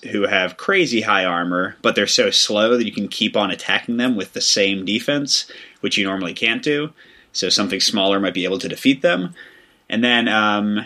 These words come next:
at the bottom end, for example, you have, uh, wizards who have a very low armor, but the second they're revealed, they just shoot a fireball into one of your defenses and just blast it out of existence.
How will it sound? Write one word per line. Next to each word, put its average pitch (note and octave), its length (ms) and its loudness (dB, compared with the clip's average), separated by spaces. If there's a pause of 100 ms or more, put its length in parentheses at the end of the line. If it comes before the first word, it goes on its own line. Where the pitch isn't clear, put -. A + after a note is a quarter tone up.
at F#2 120 -6
the G#2+ 60 0
bottom D3+ 340 2
end, A2+ 200 0
for A2+ 140 2
example, G#2+ 340 -2
you G2 120 0
have, F#2+ 320 -2
uh, F2 180 -4
wizards G2+ 760 0
who G2 180 0
have G2 160 0
a G2+ 80 -2
very A2 220 0
low F3+ 360 2
armor, F#2+ 360 0
but F#2 200 -6
the G2+ 80 0
second C#3+ 420 2
they're A2 180 4
revealed, G2+ 640 2
they A2 140 2
just - 380 -4
shoot A#2+ 300 2
a G2 60 0
fireball G2+ 640 2
into G#2+ 340 -2
one G2+ 140 -4
of F#2+ 100 -4
your G2 100 -4
defenses G2+ 520 -2
and F2+ 220 -8
just - 240 -10
blast G2+ 340 -2
it G2+ 80 -2
out F2+ 140 -2
of E2+ 80 -8
existence. - 760 -4